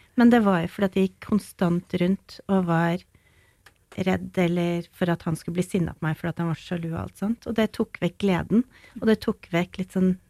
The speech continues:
meningen med livet, og alt ble sånn tungt og vanskelig.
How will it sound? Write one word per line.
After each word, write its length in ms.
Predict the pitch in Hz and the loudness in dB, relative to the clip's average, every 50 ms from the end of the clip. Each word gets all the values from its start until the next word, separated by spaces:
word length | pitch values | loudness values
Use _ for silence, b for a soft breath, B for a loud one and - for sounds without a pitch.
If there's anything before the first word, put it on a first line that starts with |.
| - - | -4 0
meningen 460 | 202 196 185 165 160 151 143 147 160 | 2 4 4 4 2 0 -2 -2 -2
med 140 | 160 165 160 | -2 -4 -6
livet, 240 | 156 160 156 160 180 | -6 -8 -8 -6 -6
og 100 | - - | -6 -6
alt 200 | 175 180 - - - | -8 -8 -10 -10 -8
ble 120 | 160 160 | -6 -6
sånn 140 | 160 175 175 - | -4 -6 -8 -8
tungt 320 | - - - - - - | -10 -10 -10 -10 -10 -10
og 80 | 175 180 | -4 -4
vanskelig. 380 | 180 170 - - - - 196 | -2 -4 -4 -6 -6 -4 -4